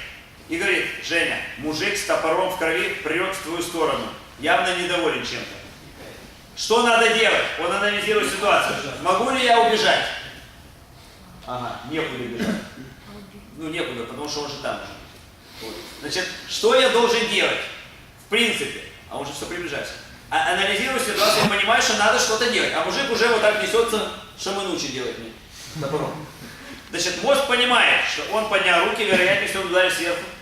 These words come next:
и даёт команду телу. А сначала прикидывает, надо делать верхний блок и бить навстречу.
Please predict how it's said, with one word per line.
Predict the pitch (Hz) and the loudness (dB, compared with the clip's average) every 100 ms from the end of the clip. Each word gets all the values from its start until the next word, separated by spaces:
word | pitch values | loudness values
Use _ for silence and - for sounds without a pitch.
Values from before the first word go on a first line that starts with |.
| - - | -20 -10
и | 170 | -4
даёт | 180 208 247 | 0 2 2
команду | 233 220 220 214 214 | 2 4 4 4 2
телу. | 175 - - | 0 2 0
А | 175 | 0
сначала | - 214 214 | 2 2 2
прикидывает, | 214 208 208 170 131 139 | 2 -2 -2 0 -2 2
надо | 175 190 180 | 2 4 2
делать | 185 180 - | 4 4 2
верхний | 147 185 - 170 | 0 0 0 -2
блок | 160 - - - - - - | 0 -2 -4 -12 -20 -20 -14
и | 151 | -10
бить | 180 180 | -8 -6
навстречу. | 175 - 165 131 | -4 -4 -2 -4